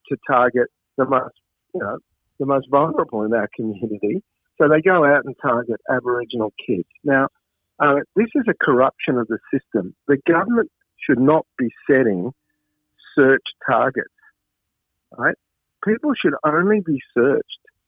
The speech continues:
if there's a real suspicion that a crime is about to be committed or someone has committed a crime. Otherwise, you should be able to walk down the street without, you know, any interference from the police.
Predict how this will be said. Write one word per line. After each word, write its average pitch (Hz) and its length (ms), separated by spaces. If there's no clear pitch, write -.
if 143 220
there's 135 200
a 139 60
real 156 360
suspicion - 680
that 120 160
a 120 100
crime 151 400
is 139 120
about 113 360
to 104 220
be 104 220
committed 107 320
or 165 260
someone 151 260
has 143 200
committed 107 340
a - 80
crime. - 340
Otherwise, 156 520
you 214 200
should 330 160
be 254 120
able 170 160
to 147 80
walk 131 360
down 127 220
the 98 160
street 135 380
without, 139 480
you 170 140
know, 110 160
any 165 260
interference 147 720
from 113 160
the 113 140
police. 123 380